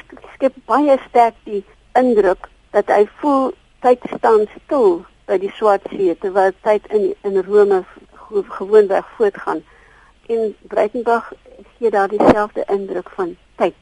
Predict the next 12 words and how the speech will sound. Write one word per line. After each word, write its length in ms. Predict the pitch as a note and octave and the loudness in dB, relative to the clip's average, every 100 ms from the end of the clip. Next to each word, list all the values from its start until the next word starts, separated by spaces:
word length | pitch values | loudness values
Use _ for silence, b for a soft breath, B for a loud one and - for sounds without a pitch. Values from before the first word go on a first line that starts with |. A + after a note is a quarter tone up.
| - | -10
wat 160 | - - _ | -10 -10 _
opgehou 600 | A#3 - - F3+ F3+ - | 0 2 -2 -2 -4 -6
het 100 | - | -12
om 240 | - - G3 | -14 -12 -12
te 100 | - | -14
bestaan. 540 | F#3+ - F#3+ E3+ - | -12 -4 -2 -2 -4
Dit 140 | - - _ - | -10 -10 _ -14
is 100 | - | -2
net 160 | G#3 F#3+ | -2 -2
gevries. 720 | - F3+ - A#3 - - - - - | -6 -18 -12 -12 -4 -4 -4 -8 -6
Breitenbach 560 | F#3 A#3 D#4+ C4+ A#3 - - | -2 0 0 0 -2 -6 -2
se 180 | G#3 | -2